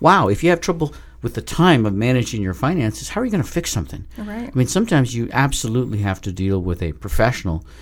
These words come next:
Speaker 1: to get things done right and get things done quickly. I've helped people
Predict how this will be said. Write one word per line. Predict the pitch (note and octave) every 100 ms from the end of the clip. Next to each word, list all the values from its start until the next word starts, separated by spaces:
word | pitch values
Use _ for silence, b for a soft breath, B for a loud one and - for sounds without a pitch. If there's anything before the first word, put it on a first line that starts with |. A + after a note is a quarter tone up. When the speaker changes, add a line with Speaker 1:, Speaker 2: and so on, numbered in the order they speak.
| B
Speaker 1:
to | -
get | G2+ -
things | G2 F#2
done | F#2+ F#2
right | F2+ G#2+ G2+
and | F2+
get | F2 E2 - - D#2
things | - G#2 F#2
done | F2+
quickly. | - B2+ B2+ F#2+ - _ _
I've | E2 B2
helped | B2 D3+ D3+
people | G#2 - F2+